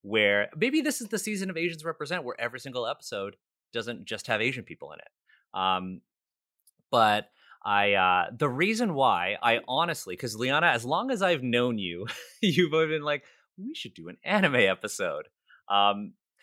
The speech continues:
and I think if I went back and looked at our, our Discord D Ms, we'd prob-, I'd probably find something like that.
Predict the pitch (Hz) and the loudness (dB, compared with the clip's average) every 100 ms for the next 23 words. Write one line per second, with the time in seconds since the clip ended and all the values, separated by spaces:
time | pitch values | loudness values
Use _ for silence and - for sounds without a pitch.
0 | _ 139 170 302 226 180 135 123 107 104 | _ 0 0 0 0 4 4 4 4 4
1 | 104 101 95 - 101 92 90 73 95 90 | 2 0 -4 -8 -6 -4 -4 -4 -6 -6
2 | 98 - 92 82 87 82 85 101 - 110 | -8 -8 -10 -8 -8 -8 -8 -12 -4 -2
3 | 101 95 98 107 92 92 82 - 95 92 | -2 -4 -2 -2 -2 -8 -14 -10 -10 -10
4 | 95 82 76 78 71 - 78 | -12 -14 -16 -18 -18 -10 -8